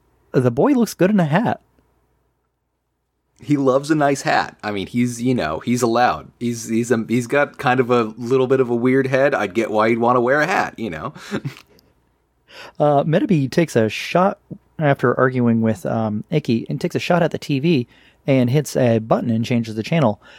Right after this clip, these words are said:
Speaker 1: Now, for our possible younger listeners, um, T Vs used to have channels. You would press a button on the T V to change a channel,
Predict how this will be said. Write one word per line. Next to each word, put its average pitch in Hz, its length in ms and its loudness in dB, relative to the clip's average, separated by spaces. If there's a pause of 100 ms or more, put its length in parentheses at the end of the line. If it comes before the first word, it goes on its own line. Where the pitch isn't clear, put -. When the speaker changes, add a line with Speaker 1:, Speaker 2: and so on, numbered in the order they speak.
(160)
Speaker 1:
Now, 135 260 2
for 139 320 2
our 120 500 2
possible 139 400 0
younger 120 440 0
listeners, 117 640 0 (360)
um, 113 400 2 (200)
T 160 180 0
Vs 143 220 0
used 131 160 -2
to 123 60 4
have 110 100 0
channels. 131 460 2
You 117 80 0
would 113 120 2
press 120 200 0
a 110 60 2
button 117 320 0
on 113 200 4
the 110 80 0
T 120 200 -2
V 120 180 0
to 107 80 -2
change 107 280 -2
a 104 40 -8
channel, 107 440 -4